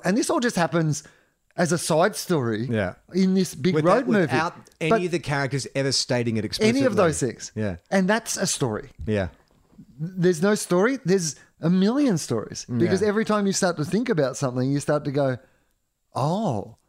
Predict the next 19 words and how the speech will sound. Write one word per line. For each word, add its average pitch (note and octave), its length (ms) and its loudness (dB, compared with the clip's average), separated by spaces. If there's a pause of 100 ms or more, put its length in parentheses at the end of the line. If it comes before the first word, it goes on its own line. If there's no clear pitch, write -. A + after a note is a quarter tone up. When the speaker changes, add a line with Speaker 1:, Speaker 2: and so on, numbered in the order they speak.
(360)
Speaker 1:
what's D#3+ 320 -2
that F3 260 -4
story? A#2 480 -4
Speaker 2:
Yeah. G#2 200 0
Speaker 1:
How F3+ 160 2
did D#3+ 300 -2
this," E3 420 -4 (440)
like, F#3 200 0
I G3+ 40 2
mean, G3 180 0
we've F3+ 140 0
joked F#3 260 0
about E3 240 2
it D3 120 -2
a C#3+ 80 0
million C3 300 0
times B2 300 -6
before, A#2+ 420 -2
but B2 360 -2